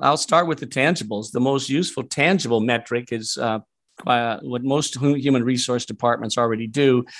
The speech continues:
and that is they measure turnover rates and ease of recruitment. If you have high turnover or low turnover, or you have high ease of, uh, um, high ease of recruitment or low, low, uh, low ease of recruitment,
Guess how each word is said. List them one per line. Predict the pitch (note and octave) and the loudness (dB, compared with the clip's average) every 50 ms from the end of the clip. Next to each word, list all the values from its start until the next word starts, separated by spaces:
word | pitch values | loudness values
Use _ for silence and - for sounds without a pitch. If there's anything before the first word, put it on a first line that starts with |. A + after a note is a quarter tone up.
| - - - - - - - - | -18 -18 -18 -18 -18 -18 -4 0
and | D3 D#3 E3 | 2 4 4
that | E3 E3+ | 6 6
is | F3 D#3+ C#3+ | 6 6 6
they | D#3+ D#3 | 4 4
measure | D3+ D3+ D#3 D3 C#3+ C#3 | 4 4 2 4 2 0
turnover | C3+ - - E3 D#3+ D#3+ D3+ C#3+ C#3+ C#3+ | -2 0 2 2 4 4 2 2 0 0
rates | C3+ C3+ C3+ C3+ C#3 C3 - - - | 0 0 -2 -2 -2 -4 -6 -6 -4
and | C3+ A#2+ A#2 A#2 B2 - | -4 -4 -4 -4 -4 -4
ease | D3 D3 D3 D3+ D3+ C#3+ B2+ | -6 -4 -2 -2 -2 0 2
of | C3 B2 A#2 A2 | 2 0 0 0
recruitment. | B2 B2 - - - E3 E3 E3 E3 - A2+ G#2+ G#2 - B2 | -4 -4 -4 -2 2 4 4 4 4 0 -2 -2 -2 -4 -8
If | A2+ - | -10 -8
you | D3+ D3 | -8 -4
have | C#3 D#3+ D3 C#3 B2+ | 0 4 4 4 4
high | A2+ C3 C3 C3 C#3 | 4 4 4 4 4
turnover | C#3 - - C3 B2+ B2+ A#2+ B2 B2 B2 B2+ B2 B2 C3 | 2 -2 -4 -2 -2 0 0 0 0 0 0 0 0 -2
or | C3 A#2 A2 A2 | -2 -4 -4 -4
low | B2 B2+ C3 | -4 -4 -4
turnover, | B2+ - - B2 A#2+ A#2 A#2 A2+ A2 A#2 A2+ A2+ A#2 - A2 | -6 -4 -4 -2 0 0 -2 -2 -4 -6 -6 -6 -8 -8 -8
or | A2 G#2 | -10 -10
you | G#2 G#2 G#2 | -10 -10 -10
have | G2+ G#2 - | -12 -6 0
high | B2+ C3+ C3 C3 | 2 4 4 4
ease | C#3 C#3 C3+ C3 B2 A#2+ | 2 2 0 -2 -2 -4
of, | B2 A#2 B2 A#2+ A#2+ - _ - | -8 -10 -10 -14 -18 -18 _ -8
uh, | B2 A2+ A2 A2 A2+ A2+ _ _ _ - - - - - - _ _ - | -6 -4 -4 -6 -8 -12 _ _ _ -20 -20 -20 -20 -20 -20 _ _ -8
um, | - A2 G#2+ G#2+ G#2+ A2 A2+ A#2 - - - _ _ A#2+ | -6 -4 -4 -4 -6 -8 -10 -10 -12 -14 -16 _ _ -6
high | A#2+ B2 C3 C3 - - | -2 0 0 0 0 0
ease | C#3 C3+ C3 B2 - | -2 -2 0 -2 -4
of | A#2+ | -6
recruitment | A#2+ A#2 A2 - - C3 B2+ B2 A#2+ A#2 A#2 | -8 -10 -10 -6 -4 -4 -2 -2 -2 -4 -4
or | A2+ | -2
low, | A#2 B2 B2+ B2 B2 B2+ - - - | 0 0 2 0 0 -2 -6 -12 -10
low, | B2+ A#2+ A#2 A2+ A2+ A#2 | -8 -8 -6 -6 -8 -8
uh, | - A2+ A2+ A2 A2 | -8 -8 -8 -8 -4
low | A#2 B2+ C3+ C3+ | -2 0 2 2
ease | C3 B2+ B2 B2 | 0 0 -2 -4
of | A2+ | -4
recruitment, | A#2 A#2 A2 - - B2 A#2+ A2+ A#2 A2 G#2+ | -6 -8 -8 -4 -4 -4 -2 -2 -2 -4 -4